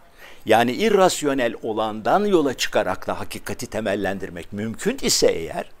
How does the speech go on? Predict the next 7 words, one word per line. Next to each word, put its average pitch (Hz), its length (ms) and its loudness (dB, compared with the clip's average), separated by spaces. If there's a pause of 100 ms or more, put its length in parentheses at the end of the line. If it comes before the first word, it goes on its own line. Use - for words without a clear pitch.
(1120)
ki 85 140 -4
bunu 87 200 0
biliyoruz, 101 460 2
Freud'un 90 300 -2
teorisi 90 520 -6
diyor 82 280 0
Donaldson, 82 560 -6